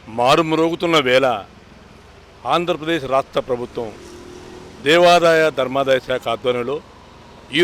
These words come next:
రోజున మా ప్రసన్న చెన్నకేశవ స్వామి ఈ యొక్క ప్రకాశం జిల్లా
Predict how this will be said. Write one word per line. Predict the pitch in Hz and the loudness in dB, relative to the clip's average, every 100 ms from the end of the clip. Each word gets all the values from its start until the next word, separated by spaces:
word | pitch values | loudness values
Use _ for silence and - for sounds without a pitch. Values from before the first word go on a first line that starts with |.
| 180 | 4
రోజున | 180 170 120 - - - - - - - | 4 2 0 -6 -20 -20 -20 -20 -16 -2
మా | 143 139 | 0 0
ప్రసన్న | 123 - 156 156 | -4 -8 -6 -6
చెన్నకేశవ | 139 135 139 165 160 170 - | -6 -8 -4 -6 -4 -8 -4
స్వామి | 143 131 101 - 440 - - - - - - - 147 | -4 -4 -8 -12 -16 -16 -18 -20 -20 -20 -20 -12 -4
ఈ | |
యొక్క | 160 - 143 110 - - - | -4 -2 -4 -4 -10 -20 -10
ప్రకాశం | 131 160 160 143 156 | -4 0 0 0 -2
జిల్లా | 151 | 0